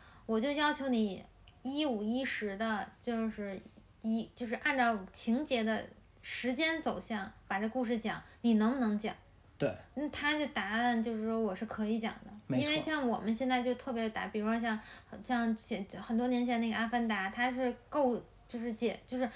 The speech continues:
Speaker 1: 重新，就是说从视觉语言上，我怎么让那个一，所谓的一个在大荧幕上的一个故事呈现，可以让，让大家觉得，哇，就是完全可以从另一个角度，对吧？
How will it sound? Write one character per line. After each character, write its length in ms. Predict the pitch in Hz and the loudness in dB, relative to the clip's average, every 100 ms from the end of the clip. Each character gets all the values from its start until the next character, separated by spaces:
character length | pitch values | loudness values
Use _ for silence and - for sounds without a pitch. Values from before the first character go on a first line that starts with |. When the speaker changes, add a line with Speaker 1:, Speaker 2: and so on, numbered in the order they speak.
| - - | -8 -4
Speaker 1:
重 260 | 240 254 | 0 2
新， 240 | 294 330 320 | 2 2 2
就 120 | 294 | 0
是 80 | 269 | -2
说 100 | 285 | -2
从 180 | 277 | -4
视 220 | 262 - 262 | -4 -2 0
觉 160 | 240 | 2
语 60 | 233 | 0
言 260 | 202 185 | -2 -4
上， 180 | 214 220 | -4 -2
我 80 | 226 | -2
怎 180 | 240 220 | -2 -4
么 100 | 185 185 202 | -4 -6 -2
让 260 | 233 220 220 - - - | 0 -2 -4 -14 -20 -10
那 240 | - 220 | 0 0
个 100 | 214 | 0
一， 140 | 202 220 | 0 -2
所 240 | - 208 | -2 -4
谓 100 | 214 | 0
的 80 | 247 | 2
一 80 | 240 | 2
个 120 | 233 | 2
在 160 | 254 247 | 2 4
大 200 | 320 277 | 4 4
荧 160 | 233 | 4
幕 140 | 233 226 | 2 2
上 160 | 220 | 0
的 100 | 202 | 0
一 140 | 202 214 | -2 -2
个 220 | 220 208 | -2 -2
故 180 | 247 233 | -4 -2
事 80 | |
呈 240 | 214 214 214 | -2 -2 -2
现， 240 | 226 208 | 0 -2
可 180 | - 214 | -2 -2
以 240 | 220 208 | 0 0
让， 160 | 208 214 - 196 202 | 0 -4 -4 -6 -2
让 160 | 233 | 0
大 120 | 220 | 0
家 80 | 220 | -2
觉 100 | 220 226 | 0 0
得， 80 | |
哇， 560 | 247 262 262 262 247 233 | 2 4 2 2 2 2
就 180 | 220 247 | 0 -4
是 80 | 240 - | -4 -2
完 160 | 220 | 0
全 120 | 247 | 0
可 80 | 254 | 2
以 100 | 247 | 0
从 240 | 233 240 262 | 0 -2 0
另 100 | 269 | 2
一 160 | 233 | 2
个 120 | 226 | 2
角 200 | 220 208 196 | 0 -4 -4
度， 140 | 220 | -4
对 120 | 196 214 | -2 -2
吧？ 160 | 202 | -2